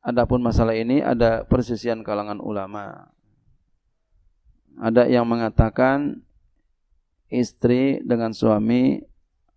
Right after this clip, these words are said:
enggak batal. Mazhab kita, Imam Syafi'i, mazhab Syafi'i mengatakan seorang istri dengan suami bisa membatalkan. Kalau itu enggak membatalkan, kenapa? Namanya khususiat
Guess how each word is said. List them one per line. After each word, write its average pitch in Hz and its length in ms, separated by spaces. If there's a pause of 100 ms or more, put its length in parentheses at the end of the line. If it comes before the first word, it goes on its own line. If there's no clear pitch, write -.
(920)
enggak 110 320
batal. 98 640 (1300)
Mazhab 110 420
kita, 113 560
Imam 110 240
Syafi'i, 117 480
mazhab 110 320
Syafi'i 110 320
mengatakan 107 800 (560)
seorang 107 400
istri 123 320
dengan 113 240
suami 110 480
bisa 117 480
membatalkan. 104 800 (1040)
Kalau 120 240
itu - 160
enggak 143 240
membatalkan, 143 480
kenapa? 143 640
Namanya 113 480
khususiat 117 640